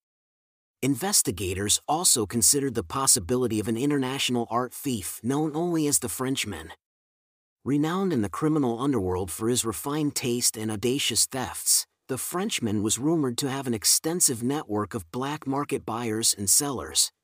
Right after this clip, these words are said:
capable of handling the stolen masterpieces without detection. These theories painted a picture of a crime that spanned continents, involving elusive figures operating in the shadows of the international art world.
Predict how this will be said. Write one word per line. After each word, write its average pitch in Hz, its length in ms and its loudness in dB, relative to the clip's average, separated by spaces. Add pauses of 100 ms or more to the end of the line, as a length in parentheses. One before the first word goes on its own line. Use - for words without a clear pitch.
(160)
capable 160 440 0
of 117 100 0
handling 143 520 -2
the 113 80 0
stolen 143 540 2
masterpieces 104 840 0
without 135 380 -4
detection. - 640 -4 (960)
These 185 320 2
theories 131 480 2
painted 165 360 -2
a 98 60 -4
picture 131 460 -2
of 98 80 0
a 110 60 -4
crime 113 440 -4
that 90 140 -6
spanned 139 460 2
continents, 98 600 0 (240)
involving 151 540 0
elusive 123 500 2
figures 104 560 0
operating 120 560 0
in 104 100 2
the 95 80 -4
shadows 123 520 -2
of 104 100 -2
the 107 160 0
international 120 680 -2
art 113 180 -2
world. 80 400 -8